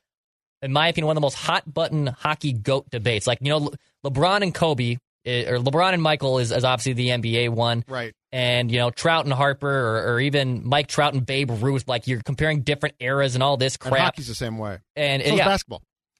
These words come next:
Speaker 1: So is all these sports, right? But I, I think the goalie one, it causes the biggest conundrum and the biggest split among all the hockey fans.
Speaker 2: But, I mean, you know, be-, because, because the game changed, because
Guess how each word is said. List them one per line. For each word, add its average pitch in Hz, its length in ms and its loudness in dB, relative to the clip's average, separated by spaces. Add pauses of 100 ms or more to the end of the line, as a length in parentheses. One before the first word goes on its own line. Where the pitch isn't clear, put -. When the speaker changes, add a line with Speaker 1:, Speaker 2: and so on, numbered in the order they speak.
Speaker 1:
So 180 160 2
is 160 80 2
all 202 160 4
these 127 160 -2
sports, 101 320 -8
right? 127 260 0
But 139 140 -4
I, 143 180 0
I 147 40 0
think 160 280 -4
the 127 160 -2
goalie 156 420 0
one, 143 220 2
it 127 100 -4
causes 127 320 0
the 120 100 0
biggest 139 380 -2
conundrum 131 540 0
and 123 120 -2
the 117 60 0
biggest 127 380 -2
split 131 480 -2
among 107 240 0
all 104 140 2
the 98 80 0
hockey 92 280 -4
fans. - 140 -18
Speaker 2:
But, 170 80 0
I 190 60 2
mean, 180 360 2
you 170 140 2
know, 151 260 2
be-, 151 200 -4
because, 160 600 -2
because 143 640 -2 (200)
the 131 80 -10
game 160 280 0
changed, 147 500 -6 (580)
because 190 360 -4